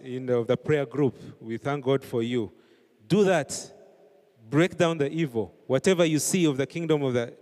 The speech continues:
Satan, bring them down, pull them down. But we also speak truth in prayer. We build, we plant. Amen? That is the sword of the Spirit.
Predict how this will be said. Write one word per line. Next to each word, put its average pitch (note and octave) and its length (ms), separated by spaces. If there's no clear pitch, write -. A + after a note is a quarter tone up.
Satan, C3 440
bring E3 340
them D3+ 240
down, C3 320
pull F#3 260
them D#3 220
down. A#2 300
But B2+ 160
we D#3 60
also E3 200
speak - 640
truth - 480
in A#2+ 160
prayer. B2 420
We C#3+ 180
build, E3 680
we C#3 160
plant. D#3+ 680
Amen? D3+ 420
That E3+ 220
is D#3+ 100
the C#3+ 120
sword D#3 260
of C3+ 100
the B2 100
Spirit. - 640